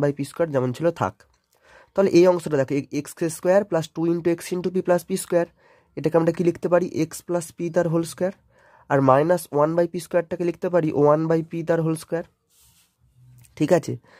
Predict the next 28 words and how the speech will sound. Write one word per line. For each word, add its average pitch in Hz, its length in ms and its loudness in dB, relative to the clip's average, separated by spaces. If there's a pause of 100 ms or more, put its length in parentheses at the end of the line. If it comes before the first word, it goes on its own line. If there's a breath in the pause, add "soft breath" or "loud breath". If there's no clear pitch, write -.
(320 soft breath)
তাহলে 165 260 2
কি 185 120 0
হলো, 180 120 2 (100)
তাহলে 160 200 2
এটাকে 165 160 2 (100)
এ - 100 8
ভাবে, 190 180 4
এটাকে 170 220 -2
বি 156 100 2
ভাবে, 131 140 0
তাহলে 156 180 -2
এ - 100 0
স্কয়ার 165 260 0
মাইনাস 160 240 0
বি 156 80 -2
স্কয়ারের 165 260 0
সূত্রে 165 260 -6
পড়ে 160 160 2
গেছে। 156 180 -2 (460 soft breath)
তাহলে 151 180 2
আমরা 160 140 4
কি 170 120 -2
এখন 160 180 2
লিখতে - 240 -6
পারি 165 160 2
এটাকে 156 200 -4 (1000)
এক্স 151 200 -4
প্লাস 175 180 4